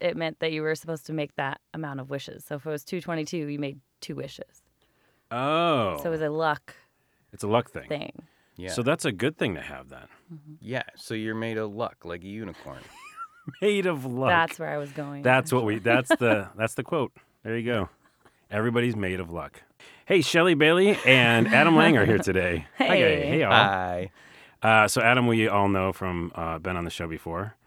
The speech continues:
Speaker 2: He does, uh, funny things, and he's a all-around funny guy.
Speaker 3: Yes.
Speaker 2: That's what I like saying. Am I wrong?
Speaker 3: No, that's my thing.
Speaker 2: <laughs> That's your
Speaker 3: That's
Speaker 2: thing.
Speaker 3: like, I'm
Speaker 2: All right.
Speaker 3: all-around funny guy.
Speaker 2: And Shelley I met through, uh, Comedy in Seattle, which is a production she does of stand-up and different shows here in Seattle.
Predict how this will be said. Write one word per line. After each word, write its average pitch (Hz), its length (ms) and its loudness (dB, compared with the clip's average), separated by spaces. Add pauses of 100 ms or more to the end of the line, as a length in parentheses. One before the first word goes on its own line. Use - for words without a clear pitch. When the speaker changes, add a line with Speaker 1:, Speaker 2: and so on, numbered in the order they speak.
(180)
Speaker 2:
He 98 160 -8
does, 90 300 -6
uh, 85 180 -8
funny 107 300 -4
things, 107 340 -4
and 87 180 -8
he's 82 200 -10
a 80 200 -10
all-around 107 600 0 (100)
funny 98 280 -4
guy. 71 280 -10 (640)
Speaker 3:
Yes. - 440 -12 (120)
Speaker 2:
That's 92 200 -14
what 80 60 -10
I - 20 -12
like 76 160 -16
saying. 85 320 -12 (480)
Am 95 100 -6
I 90 60 -6
wrong? 101 340 -2 (220)
Speaker 3:
No, 120 300 0 (200)
that's - 320 -2
my 95 160 -4
thing. 87 360 -6
Speaker 2:
<laughs> - 40 -18
That's 90 120 -4
your 87 80 -2
Speaker 3:
That's 85 100 -10
Speaker 2:
thing. 90 80 -4
Speaker 3:
like, 78 280 -10
I'm 90 140 -6
Speaker 2:
All 87 140 -6
right. 85 80 -8
Speaker 3:
all-around 87 260 -8
funny - 260 -14
guy. - 280 -14 (760)
Speaker 2:
And 107 240 4
Shelley 156 340 0
I 98 100 2
met 90 340 -2
through, 113 400 -2
uh, 98 400 0
Comedy 131 380 -2
in 107 80 0
Seattle, 104 460 -4
which 92 160 -8
is 90 80 -8
a 90 80 -6
production 104 380 -6
she 87 120 -12
does 85 220 -8
of 82 380 -6
stand-up 104 640 -6
and 85 360 -8
different 92 320 -10
shows 98 340 -6
here 101 120 -10
in 101 60 -8
Seattle. 151 380 -6